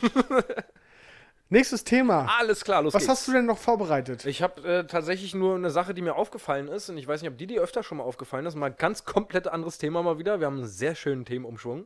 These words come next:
Speaker 2: Ey, geil.
Speaker 1: Ähm,
Speaker 2: <laughs>
Speaker 1: ey, geil.
Speaker 2: Voll geskri-, ey, geil. Erzähl mehr.
Speaker 1: Geil. Ähm, ich weiß nicht, ob du das auch öfter mal hast. Ähm, ich hab manchmal das Gefühl, dass mein Handy vibriert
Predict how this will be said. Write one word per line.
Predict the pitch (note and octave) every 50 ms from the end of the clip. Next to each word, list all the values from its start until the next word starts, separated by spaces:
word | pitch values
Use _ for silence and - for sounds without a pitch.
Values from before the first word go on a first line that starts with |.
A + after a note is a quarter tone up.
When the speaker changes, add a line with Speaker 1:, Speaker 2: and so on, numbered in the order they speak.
| _ _
Speaker 2:
Ey, | - C#3 B2+
geil. | A#2+ - B2+ B2 A#2 A#2 A2 - _ _ _ _ _ _ _
Speaker 1:
Ähm, | A#2+ B2 B2 B2 B2 - A#2+ A#2+ - A#3+ - - - - -
Speaker 2:
<laughs> | - - - - - - - - -
Speaker 1:
ey, | G#2 G#2 G2+ F#2+ F#2 F#2 F#3
geil. | G3 - G2 - F#2 F2 E2+ -
Speaker 2:
Voll | F3 F3
geskri-, | E3 E3+ E3+ E3 - - - F#3 F#3 - - - E3 - _
ey, | E3 D#3+ D3 C3
geil. | A#2+ - C#3+ C#3 C3 A#2 A2 -
Erzähl | D3 - - - D#3+ D3+
mehr. | C#3 C3+ C3+ B2+ A#2 G#2 - _
Speaker 1:
Geil. | - F2+ E2+ - - - - - - - - - - _ _ _ _ _ _ _ -
Ähm, | A2+ A2+ A2+ A2+ A2+ A2+ A2 G#2+ G#2 G2+ - _ _ _ _ _ _ _ _ _ _ _ _ _
ich | F#2+
weiß | A#2+ D3+ D#3+
nicht, | G3+
ob | F3+ -
du | D#3
das | A#2+ -
auch | - E3 E3
öfter | - - - - - A#2+
mal | A2+ G2+
hast. | A#2 D3+ E3+ - - - - - _ _ _ _ _
Ähm, | A#2 A#2 A#2 A#2 A#2+ A#2 A#2 A#2 A2+ _ _ _ _ _ _ _ _ _ _ _ _ _ _ _ _ _
ich | - - -
hab | D#3+ -
manchmal | D3+ C#3 E3 - - G#3 F#3+
das | F#3 E3+ -
Gefühl, | - C#3+ - - F3 G#3
dass | G3 F#3 - -
mein | C#3+ B2
Handy | A2+ B2+ F3 G#3 G#3 G3+ D3
vibriert | B2+ A#2+ G#2+ A2+ A2 A#2+ E3 B3 D#4 - - -